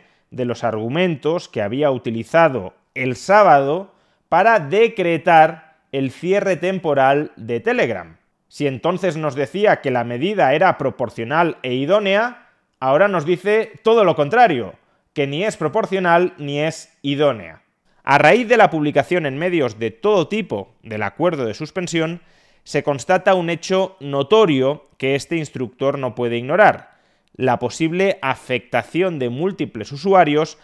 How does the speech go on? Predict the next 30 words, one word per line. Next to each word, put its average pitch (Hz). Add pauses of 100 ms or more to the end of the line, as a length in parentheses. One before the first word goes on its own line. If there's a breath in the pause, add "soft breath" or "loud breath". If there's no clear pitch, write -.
(200 soft breath)
ante 180
una 170
eventual 135
suspensión 151 (220)
y 185
con 175
ello 147
si -
la 113
medida 127
resulta 143
o 127
no 131
proporcional. 120 (580)
Aquí 113
lo 208
que 185
está 170
diciendo 180
es 185
que 127
una 214
vez 214
se 185
publica 190
en 180
los 170
medios 180
de 170
comunicación 170